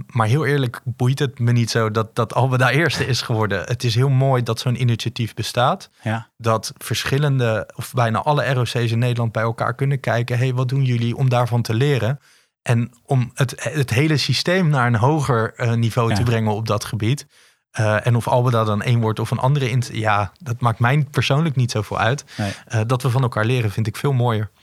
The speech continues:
Speaker 2: Nee, maar het klinkt ook wel alsof het, alsof het dus echt geïntegreerd is als, als echt onderdeel van het lesprogramma. Want ik zag ook inderdaad de v-, video's die jullie, eh, daarover gepubliceerd
Speaker 1: Ja.
Speaker 2: hadden. Ehm,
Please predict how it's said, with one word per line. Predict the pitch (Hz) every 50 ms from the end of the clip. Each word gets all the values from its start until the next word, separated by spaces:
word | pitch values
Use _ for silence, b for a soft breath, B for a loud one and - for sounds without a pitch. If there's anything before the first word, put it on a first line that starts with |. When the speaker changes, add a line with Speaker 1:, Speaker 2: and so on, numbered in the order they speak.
| b b b
Speaker 2:
Nee, | - 135 147 151
maar | 156
het | 143 -
klinkt | - 190 202 185 165
ook | 139
wel | 147 147 143 139
alsof | 135 139 123 131
het, | 139 139 - - 127 120
alsof | 131 131 120 123
het | 131 120
dus | 123 117 123
echt | - 131 135 - - - B B B B
geïntegreerd | - - 117 123 127 120 127 - - 127 127 131 135 -
is | 120 120 - -
als, | 123 123 117 113 - - B B B B B B
als | - 120 123 120 -
echt | 135 131 117 -
onderdeel | - 135 131 135 123 120 120 113
van | 113 120
het | 110 - - -
lesprogramma. | 123 127 151 - - 117 95 - 107 - -
Want | 98 110 -
ik | -
zag | - 127 127 117
ook | 120 -
inderdaad | 123 117 117 117 113 -
de | 113
v-, | - - -
video's | 123 - - 131 131 131 123 123 123 120
die | - - 120
jullie, | 120 120 117 120 120 117 117 117 113
eh, | 98 101
daarover | 117 117 113 113 107 -
gepubliceerd | - - 113 110 113 143 160 117 117 120 113
Speaker 1:
Ja. | 110
Speaker 2:
hadden. | 110 113 113 110 110 113 B B B B B B _
Ehm, | - 104 104 104 104